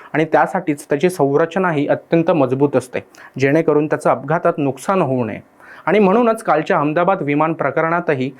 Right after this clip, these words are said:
ब्लॅक बॉक्स सापडणं गरजेचं होतं. मिळालेल्या माहितीनुसार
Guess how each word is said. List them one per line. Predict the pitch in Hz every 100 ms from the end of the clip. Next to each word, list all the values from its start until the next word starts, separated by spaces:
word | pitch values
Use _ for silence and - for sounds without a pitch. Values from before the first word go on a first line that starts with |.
| - - 143
ब्लॅक | 160 185 175
बॉक्स | 180 180
सापडणं | 151 135 156 147 151
गरजेचं | 139 127 139 143
होतं. | 120 - - _ _ _ -
मिळालेल्या | 123 127 143 156
माहितीनुसार | 160 123 123 175 180 151 139